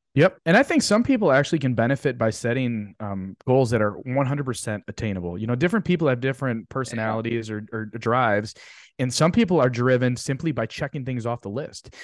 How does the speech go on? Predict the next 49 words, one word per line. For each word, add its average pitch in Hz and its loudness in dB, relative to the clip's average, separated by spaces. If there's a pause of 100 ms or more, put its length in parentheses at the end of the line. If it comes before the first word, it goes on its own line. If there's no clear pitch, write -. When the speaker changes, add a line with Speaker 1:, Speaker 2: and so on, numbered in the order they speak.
(140)
Speaker 1:
So - 4
Speaker 2:
Yeah. 139 4
Speaker 1:
they 156 8
may 190 6
say, 131 6
"You 131 4
know 170 6
what? 202 6 (260)
I 151 4
wanna 214 6
hit 185 0
the 151 -4
five 151 0
hundred 135 -2
thousand 104 -2
goal. 87 -10
I 113 -4
just 131 -4
want, 151 -2
that's 139 2
all, 147 4
all 131 2
I 160 2
need 170 0
to 165 -2
do 143 0
is 120 -4
five 131 -2
hundred 131 -6
thousand 120 -4
my 113 -8
first 113 -8
year." 95 0 (220)
And 123 0
it's, - -4 (100)
they're 139 2
gonna 151 4
get 147 4
it 123 2
within 117 -2
the 107 -2
first - -6 (360)
five, 110 -2
six - -8
months. 135 -4 (220)
They 110 -6
check - 2
it 131 4
off 165 2